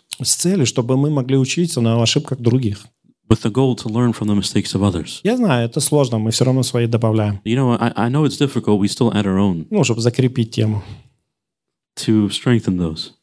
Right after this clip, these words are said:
Speaker 1: Знаете, когда свои делаешь, оно как-то лучше запоминается.
Speaker 2: You know, when you have your own mistakes, it's easier to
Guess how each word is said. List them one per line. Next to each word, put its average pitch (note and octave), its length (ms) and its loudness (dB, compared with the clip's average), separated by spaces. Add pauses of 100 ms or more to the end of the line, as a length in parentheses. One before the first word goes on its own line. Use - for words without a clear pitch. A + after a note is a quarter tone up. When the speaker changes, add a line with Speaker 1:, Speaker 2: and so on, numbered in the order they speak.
(200)
Speaker 1:
Знаете, B2 480 0
когда B2 320 2
свои C#3 360 0
делаешь, A2+ 440 0
оно A2+ 220 2
как-то A2 300 -2
лучше A2+ 240 2
запоминается. A2 720 0
Speaker 2:
You A#2 120 0
know, B2 100 2
when A#2 140 2
you A#2 140 2
have A#2+ 180 0
your A#2+ 160 2
own A#2+ 80 2
mistakes, G#2+ 420 -2
it's F#2+ 120 -6
easier G#2 280 4
to F#2 80 0